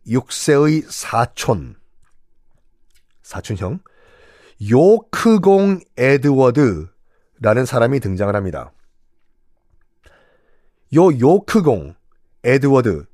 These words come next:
요 패거리의 상징이 뭐였냐면 백장미였어요.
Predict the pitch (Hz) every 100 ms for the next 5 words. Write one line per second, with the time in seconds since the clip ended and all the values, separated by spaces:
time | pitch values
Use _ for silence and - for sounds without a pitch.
0 | _ 104 120 165 240 - - - 233 240
1 | 226 214 202 185 - 185 175 175 180 120
2 | 104 98 110 147 - _ _ _ - 107
3 | - _ - 185 196 190 82 - - -